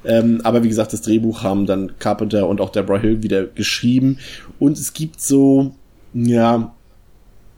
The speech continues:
die ein oder anderen Berichte, die dann doch schon davon, äh, bezeugen, dass, äh, Carpenter deutlich mehr Einfluss auf den Film gehabt hat, als man herkömmlich gedacht hat. Also eben nicht nur das Drehbuch zum Beispiel,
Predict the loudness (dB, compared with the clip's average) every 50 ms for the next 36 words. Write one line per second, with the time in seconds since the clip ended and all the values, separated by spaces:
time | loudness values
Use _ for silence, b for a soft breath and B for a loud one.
0 | -18 -10 -8 -6 -2 0 0 0 2 2 2 2 2 2 0 0 0 0 0 -2
1 | 0 0 0 0 0 0 -2 -2 -2 -4 -4 0 2 2 4 4 2 0 -2 -4
2 | -2 -2 0 0 0 0 0 0 -2 -2 -4 -4 -6 -2 -2 0 0 0 0 0
3 | -2 -2 -2 -2 -2 -2 -2 -4 -6 -6 -10 -12 -12 -12 -10 -8 -6 -4 -2 0
4 | 0 2 2 2 0 0 -2 -4 B B B B B B B B -2 -2 -2 -2
5 | -2 0 0 0 -2 -2 -2 -2 -2 0 0 -2 0 0 -2 -2 -2 0 0 0
6 | 0 -4 -6 -4 -2 -2 0 0 -2 -4 -4 -4 -6 -6 -6 -6 -4 -2 -2 -4
7 | -2 0 0 0 0 0 0 -2 -2 -4 -4 -4 -4 -4 -4 -2 -2 0 0 0
8 | -2 -2 -2 -2 -2 -2 -2 -4 -4 -6 -6 -4 -4 -4 -4 -4 -4 -2 -2 -4
9 | -4 -4 -4 -4 -4 -4 -4 -4 -2 -2 0 0 0 0 0 0 -2 -2 -2 -2
10 | -2 -2 -2 -4 -4 -2 0 0 0 0 0 -4 -6 -8 -8 -4 -4 -4 -4 -4
11 | -2 -2 0 0 0 -2